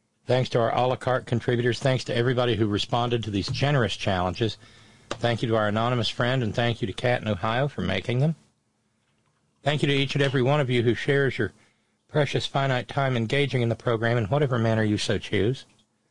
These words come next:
Thanks to our all-volunteer staff. Thank you to, uh, Brother Bishop Steve in Georgistan. Thank you to our news ninjas. Thank you,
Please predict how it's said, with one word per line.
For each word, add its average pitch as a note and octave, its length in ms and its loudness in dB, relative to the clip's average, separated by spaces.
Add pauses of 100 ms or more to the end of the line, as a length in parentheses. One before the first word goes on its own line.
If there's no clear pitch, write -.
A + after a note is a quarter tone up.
(520)
Thanks C3 240 0
to C3+ 100 0
our A2 160 2
all-volunteer A#2+ 800 0
staff. C#3 560 -2 (760)
Thank A#2+ 260 0
you A#2+ 140 4
to, G#2 300 2
uh, G2 140 4 (1200)
Brother A2+ 200 0
Bishop A2 340 -2
Steve C3 400 0
in G2 120 0
Georgistan. B2+ 760 0 (2000)
Thank B2+ 200 0
you C3 60 2
to A#2+ 80 4
our G#2 80 4
news B2+ 300 2
ninjas. C3+ 420 2
Thank D3+ 360 0
you, B2 180 4